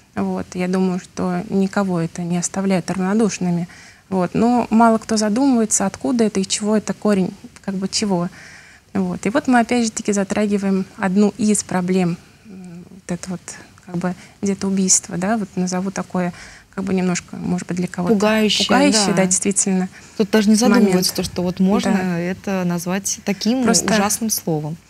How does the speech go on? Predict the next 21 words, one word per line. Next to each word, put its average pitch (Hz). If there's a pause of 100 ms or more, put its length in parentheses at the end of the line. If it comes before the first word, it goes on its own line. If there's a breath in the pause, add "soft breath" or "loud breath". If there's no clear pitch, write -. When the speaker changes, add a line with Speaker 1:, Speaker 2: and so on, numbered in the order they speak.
(240 loud breath)
Speaker 1:
у 220
нас 226
действительно 226
сейчас, -
вот 190
я 202
даже 196
статистику -
такую 196
немножко 190
приведу, 208 (520 loud breath)
а, 185
около 220
семнадцати 226
процентов 208
в 196
нашей 196
стране 202
сейчас -
бездетные 190
семьи, 240